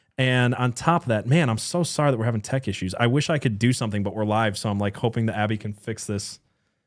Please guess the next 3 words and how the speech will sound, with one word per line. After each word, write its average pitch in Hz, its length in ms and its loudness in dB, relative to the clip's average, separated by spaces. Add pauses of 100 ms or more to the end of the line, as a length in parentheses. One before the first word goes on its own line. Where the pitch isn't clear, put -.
(300)
Uh, 104 340 2 (640)
<laughs> - 520 -20
jeez. - 680 -14